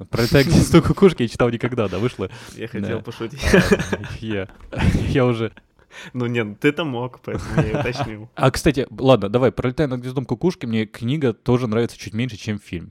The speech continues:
Speaker 1: Фильм, а, а, затронул, скажем так, намного сильнее. Вот я чуть-чуть в сторону чувств это уведу. Фильм как-то, а, воздействовал на меня, а, хотя и то, и другое, конечно, классное, Кен Кизи и, и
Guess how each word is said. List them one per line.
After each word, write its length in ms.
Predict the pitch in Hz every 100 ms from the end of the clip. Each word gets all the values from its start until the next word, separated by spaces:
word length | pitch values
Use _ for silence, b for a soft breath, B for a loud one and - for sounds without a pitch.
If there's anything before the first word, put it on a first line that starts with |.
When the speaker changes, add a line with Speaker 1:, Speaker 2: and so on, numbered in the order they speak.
| -
Speaker 1:
Фильм, 280 | 131 123 104
а, 680 | 98 95 95 92 92 98 -
а, 200 | - 104
затронул, 760 | 95 107 110 - 127 117 98 90
скажем 320 | - 98 95
так, 180 | 110 101
намного 320 | 101 113 107
сильнее. 480 | - 110 110 95 87
Вот 220 | 95 90
я 340 | 92 92 90 92 92
чуть-чуть 260 | - 104 - - - -
в 60 |
сторону 480 | - - 110 110 104
чувств 340 | - 139 -
это 160 | 95 -
уведу. 320 | 92 92 92 -
Фильм 220 | 151 165
как-то, 440 | - - - 104 -
а, 60 | 101 110 -
воздействовал 640 | 101 113 - 117 104 101 95
на 80 | 90
меня, 260 | 92 92 90 90
а, 300 | 87 85 90
хотя 380 | - 95 98 131
и 140 | 110
то, 220 | - 120
и 40 | 104
другое, 380 | 104 104 101 92
конечно, 260 | 95 -
классное, 480 | - 110 151 - 95
Кен 200 | 85 90
Кизи 280 | - 95 92
и, 460 | 90 90 87
и 40 | 90